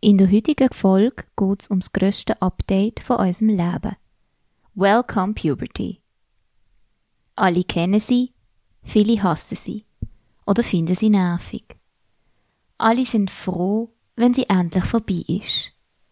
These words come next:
Eigentlich ist die Pubertät aber sehr faszinierend und in unserem Körper, in unserem Hirn und der Gefühlswelt sind viele Veränderungsprozesse gleichzeitig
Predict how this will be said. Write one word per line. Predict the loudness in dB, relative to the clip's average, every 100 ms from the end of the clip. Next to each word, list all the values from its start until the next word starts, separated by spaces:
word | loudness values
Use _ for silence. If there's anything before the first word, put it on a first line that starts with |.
| _ _ _ _ _ _ _ -2
Eigentlich | 4 4 4 -2 -4 -6 -6
ist | -8
die | -8
Pubertät | -8 -8 -4 -2 -2 -4 -8
aber | -16
sehr | -16 -2 4 4 2
faszinierend | -2 -6 -6 -4 0 2 2 0 -4 -8 -20 _ _ _ _ _ -2
und | 2 4
in | 4
unserem | 2 2 0 -2
Körper, | 0 0 -2 -4 -8 -8 _ _
in | 0 2
unserem | 2 0 -2
Hirn | 2 2 4 4 2 0 _ _ _ _ 2
und | 4
der | 2
Gefühlswelt | 2 4 4 2 2 4 2 0
sind | 0 0 2
viele | 2 2 4 2
Veränderungsprozesse | 0 2 4 4 2 0 -4 -4 -4 0 0 0 -4 -4
gleichzeitig | 0 0 -2 -2 -2 0 -6 -6